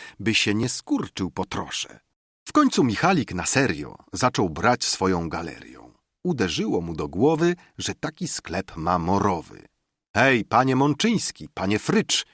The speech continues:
bierzcie co chcecie, nie szczęście nic. Urządźcie pięknie mi salę, niech się przed światem pochwalę”. Chwycili pędzle,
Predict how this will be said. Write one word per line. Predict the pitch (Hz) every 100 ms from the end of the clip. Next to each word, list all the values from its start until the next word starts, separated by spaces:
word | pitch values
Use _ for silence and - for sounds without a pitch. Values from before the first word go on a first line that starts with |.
| _ -
bierzcie | - 117 - - 135
co | 123
chcecie, | - - 101 - - - _ -
nie | 117 113
szczęście | - 190 190 147 - 139
nic. | 139 131 - - - _ _ _ _ -
Urządźcie | 101 95 143 131 - - 117
pięknie | - - 143 120 95 82
mi | 80
salę, | - - 82 67 64 _ _ -
niech | 143 147
się | - -
przed | - - -
światem | - 208 - 113 95
pochwalę”. | 117 - - 92 - - _ _ _ _ _ - - - -
Chwycili | - 269 - 175 90
pędzle, | - 95 92 85 90